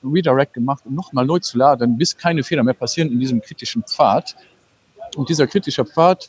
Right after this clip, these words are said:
was der eigentlich eröffnet, ist, dass man Zugriff kriegt zum Plugin-Schirm und zum Themes-Schirm. Und man kann dann Plugins updaten, äh, ersetzen, löschen oder was auch immer nötig ist,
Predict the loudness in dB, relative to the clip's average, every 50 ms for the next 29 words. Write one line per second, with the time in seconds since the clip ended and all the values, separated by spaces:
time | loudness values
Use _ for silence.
0 | -18 -6 -2 -2 0 0 2 0 2 0 0 0 2 2 2 2 2 0 0 0
1 | -2 -4 -2 -2 -4 -4 -2 0 0 2 2 2 0 -2 -8 _ _ _ _ _
2 | -2 0 0 0 0 -2 -4 -4 -2 -2 -2 -2 -4 -8 -20 _ _ _ _ _
3 | _ -6 -2 -2 -2 0 0 0 2 2 2 2 2 0 0 2 2 2 2 2
4 | 0 -2 -2 -2 -2 -2 -2 -2 -2 0 0 0 0 0 -4 -8 -12 _ _ 0
5 | 0 0 0 2 2 2 2 4 2 0 -4 -8 -14 -14 -6 -2 0 0 0 0
6 | 0 0 2 0 0 0 -2 -2 0 2 2 0 0 -2 -2 0 0 0 0 0
7 | 2 2 2 2 2 0 0 0 0 0 0 -2 -4 -6 -10 -16 -20 -20 -20 _
8 | _ 2 4 6 6 4 4 2 0 -2 0 2 0 0 0 -2 -2 0 2 2
9 | 4 4 4 4 2 2 0 0 0 0 2 2 2 0 2 2 2 2 0 0
10 | 0 0 0 0 0 0 0 0 0 -2 -2 -6 -6 -2 -2 -2 -2 -4 -8 -12
11 | -16